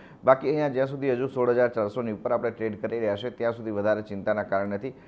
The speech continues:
ઓપન ઇન્ટરેસ્ટની દ્રષ્ટિએ જુઓ તમે સોળ હજાર ચારસો, સોળ હજાર ત્રણસોના સ્તર ઉપરનું જે એડિશન થતું દેખાયું છે એ આપણને અત્યારે હજુ પણ વધારે, અ, પોઝિટિવ સાઇડ ઉપરના સંકેતો, અ, ની-,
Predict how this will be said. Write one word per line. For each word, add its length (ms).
ઓપન 280
ઇન્ટરેસ્ટની 380
દ્રષ્ટિએ 380
જુઓ 180
તમે 200
સોળ 220
હજાર 200
ચારસો, 480
સોળ 220
હજાર 180
ત્રણસોના 420
સ્તર 220
ઉપરનું 340
જે 80
એડિશન 540
થતું 280
દેખાયું 400
છે 140
એ 100
આપણને 340
અત્યારે 300
હજુ 160
પણ 160
વધારે, 400
અ, 240
પોઝિટિવ 500
સાઇડ 220
ઉપરના 280
સંકેતો, 500
અ, 360
ની-, 180